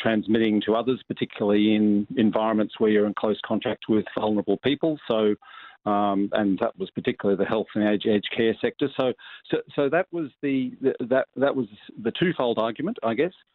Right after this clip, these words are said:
And, and both of those have changed with Omicron. As you point out, you know, the chances of severe disease have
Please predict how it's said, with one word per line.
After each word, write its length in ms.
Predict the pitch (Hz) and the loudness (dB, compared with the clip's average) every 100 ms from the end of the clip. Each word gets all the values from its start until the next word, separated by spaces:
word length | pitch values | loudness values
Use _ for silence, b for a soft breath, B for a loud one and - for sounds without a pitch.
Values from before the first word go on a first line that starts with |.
| _ _ | _ _
And, 380 | 127 131 131 127 - | 0 2 2 2 0
and 220 | 131 127 | 2 2
both 260 | 147 175 - | 2 0 -2
of 100 | 135 | -2
those 280 | 127 113 113 - | 0 2 2 0
have 240 | 139 143 | -2 -2
changed 460 | - 135 147 208 - | -4 0 0 0 0
with 120 | 131 | 0
Omicron. 520 | 127 135 - 151 214 165 | 2 0 0 -2 0 0
As 160 | 123 | 0
you 80 | 117 | -2
point 260 | - 131 120 | -2 0 2
out, 240 | 143 - - - - | 2 0 -8 -10 -2
you 80 | |
know, 180 | 113 117 | 2 2
the 120 | 120 107 - | 0 -2 0
chances 400 | 120 - 113 107 | 0 0 -2 0
of 100 | 101 | -2
severe 260 | 107 117 113 | -2 0 2
disease 540 | 104 - 113 113 107 - B B B | 2 2 2 4 2 -4 B B B
have 200 | 113 | -4